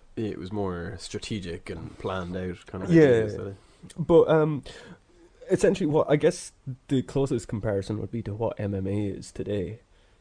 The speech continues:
Speaker 2: That'd
Speaker 1: Yeah.
Speaker 2: be what wrestling was then, and, like, e-, and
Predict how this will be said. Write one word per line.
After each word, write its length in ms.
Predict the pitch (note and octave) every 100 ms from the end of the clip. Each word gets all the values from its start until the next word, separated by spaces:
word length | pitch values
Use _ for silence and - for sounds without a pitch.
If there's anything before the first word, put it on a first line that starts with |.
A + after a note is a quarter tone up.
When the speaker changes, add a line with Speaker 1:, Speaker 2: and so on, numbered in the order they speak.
| _ _ _ _ -
Speaker 2:
That'd 160 | G2+ F#2+
Speaker 1:
Yeah. 40 |
Speaker 2:
be 140 | F2
what 280 | F#2+ F#2 -
wrestling 400 | D2 F#2 - F2+ -
was 280 | - - _ _ _
then, 360 | G2 F#2 F#2+ G2+ - - -
and, 140 | - G#2
like, 120 | F#2 -
e-, 140 | C3+ C3+
and 260 | C3+ A2+